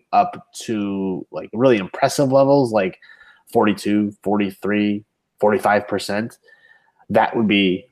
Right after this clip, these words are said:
wonderful. Um, he, similar to Delly, spends a lot of time with the ball in his hands, and he's not exactly a, an offense stopper. He's not gonna bring things skidding to a halt necessarily, but he does gum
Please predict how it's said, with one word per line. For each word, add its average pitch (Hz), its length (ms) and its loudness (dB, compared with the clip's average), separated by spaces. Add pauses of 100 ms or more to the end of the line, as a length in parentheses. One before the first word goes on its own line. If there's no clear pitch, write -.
(120)
wonderful. 92 580 -2 (480)
Um, 92 460 2
he, 208 560 4 (600)
similar 170 440 6
to 110 80 4
Delly, 95 460 2 (360)
spends 131 280 -4
a 117 40 0
lot 113 200 2
of 113 100 -4
time 110 640 -8
with 131 200 -2
the - 60 -2
ball 113 180 2
in 107 80 -2
his 104 120 -6
hands, 107 720 -8 (100)
and 101 600 -6
he's 180 240 6
not 196 160 4
exactly 139 680 2
a, 113 220 -4
an 107 280 -4
offense 120 680 -4 (120)
stopper. 131 380 2
He's 123 140 2
not 131 140 -2
gonna 123 120 0
bring 117 240 -4
things 117 280 -4
skidding 117 260 -2
to 110 100 0
a 92 60 2
halt 113 320 0
necessarily, 175 800 4
but 143 220 2
he 151 100 4
does 156 420 4 (220)
gum 107 360 0